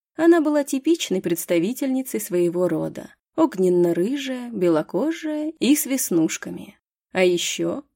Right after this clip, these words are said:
очень дерзкая и напористая. Фросту такие не нравились. «Я бы с вами», сделала паузу и выдохнула. «Станцевала.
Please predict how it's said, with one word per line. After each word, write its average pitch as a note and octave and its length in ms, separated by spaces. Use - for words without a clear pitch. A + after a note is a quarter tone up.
очень D#4 500
дерзкая D4+ 760
и C#4 100
напористая. F#3+ 960
Фросту D4+ 600
такие B3 440
не A#3 120
нравились. E3 800
«Я F3 360
бы E3+ 160
с - 200
вами», F#3 720
сделала C4 560
паузу B3+ 720
и E4 160
выдохнула. F3 800
«Станцевала. F#3 1400